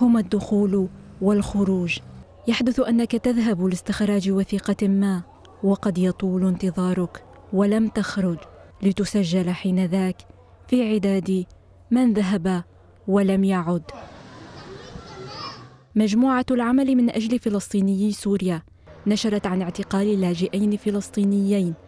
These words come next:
من أبناء مخيم النيرب، كانا قد ذهبا لاستخراج وثيقة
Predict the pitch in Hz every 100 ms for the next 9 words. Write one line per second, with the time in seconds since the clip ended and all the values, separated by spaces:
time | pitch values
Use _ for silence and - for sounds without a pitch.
0 | - - - 202 - 170 180 226 226 220
1 | - 226 226 208 202 202 196 170 160 -
2 | - - - - 233 214 214 214 196 190
3 | 190 190 196 - 196 202 202 202 196 180
4 | - 208